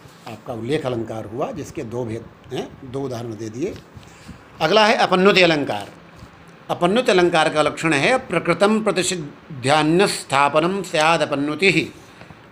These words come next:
प्रकृतं प्रतिषिध्य, प्रकृतम अर्थात उपमेयम, प्रतिषिध्य निषेधम कृत्वा, उपमेय का निषेध करके अन्य स्थापनम, अन्यस्य उपमानस्य स्थापनम,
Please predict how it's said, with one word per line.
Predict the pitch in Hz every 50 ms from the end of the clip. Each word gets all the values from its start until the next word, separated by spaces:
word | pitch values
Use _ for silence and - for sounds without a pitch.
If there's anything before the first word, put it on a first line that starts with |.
| - - -
प्रकृतं | 156 147 160 160 160 196 208 185
प्रतिषिध्य, | 196 175 180 170 240 269 269 220 220 208 151 104 - - - - - -
प्रकृतम | - 165 - 165 170 208 190 180
अर्थात | 156 139 147 156 160
उपमेयम, | 147 - 147 165 170 185 190 196 185 143 - - - - - - - - - - - - -
प्रतिषिध्य | 143 127 151 - 214 247 - 233 220 190
निषेधम | 170 165 127 147 160 175 202 247 269
कृत्वा, | 247 269 - - - 135 107 98 - - - - - - - - - - 185
उपमेय | 170 165 170 185 208 247 247
का | 208 175 156
निषेध | 147 127 135 131 120 127
करके | 120 131 127 135 - 214
अन्य | - - 208 190 208 233
स्थापनम, | 214 - - 143 135 127 151 147 147 143
अन्यस्य | 139 151 175 190 185 - - 185 190
उपमानस्य | 180 160 151 143 143 156 190 190 - - 156
स्थापनम, | - - - 156 175 180 190 190 190 160